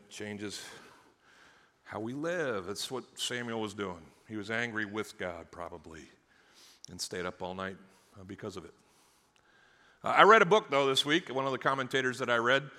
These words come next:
said it's possible for us to take this anger and this up all nightness and, and look at it from a different direction. And certainly it bears out in other stories in our scripture.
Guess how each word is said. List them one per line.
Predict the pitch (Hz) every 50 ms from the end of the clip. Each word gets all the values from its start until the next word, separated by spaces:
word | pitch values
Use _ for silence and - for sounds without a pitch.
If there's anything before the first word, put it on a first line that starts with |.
| - - - -
said | - - 151
it's | 131 -
possible | - - 180 202 240 233 - 151 139 135 131
for | - 139 135 139
us | 135 -
to | - 127
take | - - 143 139 135 131
this | 127 117 - -
anger | 123 131 143 160 165 131 110 98 98 107 123 139 143 139 - - - - - - - -
and | 113 113 117
this | 113 110 - - -
up | 151 147 143 143
all | 135 127 123
nightness | 120 131 147 143 123 113 101 101 104 - - - - - - -
and, | 127 123 127 123
and | 107 123 123 127
look | 151 160 151
at | 160 143
it | 139 135 - -
from | 139 131
a | 131
different | 135 147 139 - 147 127 127
direction. | 139 156 160 151 - - 110 110
And | 110 -
certainly | - 180 196 151 147 139 135 135
it | 131 120
bears | 139 143 147 135 120 139
out | 135 139 123
in | 127
other | 123 127 123 117
stories | - - 127 117 110 107 104
in | 107
our | 104 92 92
scripture. | - - - 170 139 - - 101 110 110